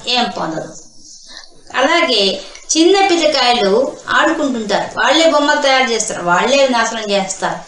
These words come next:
అంత మాత్రం చేత వాళ్ళు ఏమన్నా, ఆ, సంతోషిస్తారా? దుఃఖిస్తారా? ఏమి చేయరు. కాబట్టి బీజం నుంచే బీజం పుడుతుంది. ఇది, ఇది సహజం.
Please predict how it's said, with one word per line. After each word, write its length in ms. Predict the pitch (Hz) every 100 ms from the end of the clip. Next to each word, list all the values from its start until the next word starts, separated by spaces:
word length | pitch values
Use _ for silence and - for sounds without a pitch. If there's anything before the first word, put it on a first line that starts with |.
| - - - 277
అంత 220 | 339 359
మాత్రం 440 | 359 359 370 370
చేత 240 | 349 349 339
వాళ్ళు 460 | 311 277 262 247
ఏమన్నా, 640 | 240 269 269 254 208 - - - - - -
ఆ, 200 | 214 220
సంతోషిస్తారా? 880 | 214 240 240 285 254 - 220 208 294 320 240
దుఃఖిస్తారా? 800 | 339 339 330 320 254 220 214 214 -
ఏమి 260 | 311 359 302
చేయరు. 300 | 190 170 - - - - - - - - -
కాబట్టి 680 | 302 330 349 302 240 220 -
బీజం 560 | 247 240 330 349 381 370
నుంచే 320 | 349 339 339
బీజం 420 | 226 285 302 302
పుడుతుంది. 520 | 254 262 262 254 180 147 - - - - - - - - -
ఇది, 220 | 269 269 320
ఇది 200 | 320 -
సహజం. 720 | 285 - 349 339 349 196 -